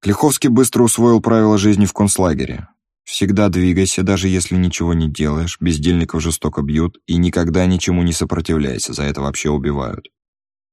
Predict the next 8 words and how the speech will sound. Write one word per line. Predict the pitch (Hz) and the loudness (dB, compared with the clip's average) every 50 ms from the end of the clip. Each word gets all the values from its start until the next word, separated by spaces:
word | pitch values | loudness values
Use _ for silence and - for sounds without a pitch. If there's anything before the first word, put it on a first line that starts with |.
| _ _ _ _ _ _ _ _ _ - | _ _ _ _ _ _ _ _ _ -20
В | - _ | -8 _
прежней | - 98 113 127 123 113 113 110 104 | 2 4 4 6 6 6 6 6 6
жизни, | 101 113 139 135 104 95 85 76 | 4 4 4 4 4 2 2 0
при | - 85 90 | 0 0 0
всей | - - - 98 95 | 0 0 0 2 2
ненависти | 95 98 95 92 90 90 85 - - 78 | 4 4 4 2 2 2 0 -2 -4 -4
к | - | -2
нацизму, | 92 87 85 - - 107 107 95 85 78 67 - - _ | -2 -2 0 0 0 2 2 2 0 0 -2 -4 -8 _